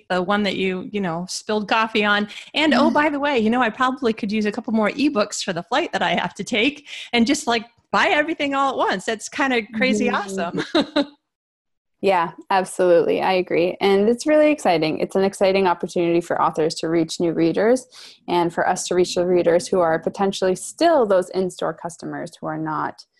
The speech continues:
Speaker 2: transitioned into trying digital reading yet.
Speaker 1: Yeah. Right.
Speaker 2: Yeah.
Speaker 1: So that's probably one of your, um,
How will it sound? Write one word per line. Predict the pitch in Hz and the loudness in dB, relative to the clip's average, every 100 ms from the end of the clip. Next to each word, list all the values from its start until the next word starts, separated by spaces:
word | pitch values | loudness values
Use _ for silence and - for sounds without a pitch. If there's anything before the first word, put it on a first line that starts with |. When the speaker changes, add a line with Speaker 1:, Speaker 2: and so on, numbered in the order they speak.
| _ _ _ - | _ _ _ -8
Speaker 2:
transitioned | 185 170 165 - 160 | -4 -2 -4 -4 -2
into | 143 160 - | 0 -2 -4
trying | 160 160 151 170 | -6 -4 -2 -2
digital | 170 147 143 135 | -2 -2 -2 -2
reading | 156 139 - 156 165 _ | -4 -4 -6 -8 -14 _
yet. | - - - - | -8 -8 -12 -20
Speaker 1:
Yeah. | 180 165 151 - _ _ - - _ _ _ | -14 -14 -14 -20 _ _ -20 -20 _ _ _
Right. | 185 196 226 302 | -6 0 0 0
Speaker 2:
Yeah. | |
Speaker 1:
So | - - 220 | -4 -8 -6
that's | 226 294 - | -6 -8 -8
probably | - 226 196 185 180 | -4 -2 -2 -6 -6
one | 175 180 | -6 -6
of | 170 170 - | -8 -10 -8
your, | 185 180 180 - | -4 -4 -6 -8
um, | 175 165 147 - | -6 -6 -8 -12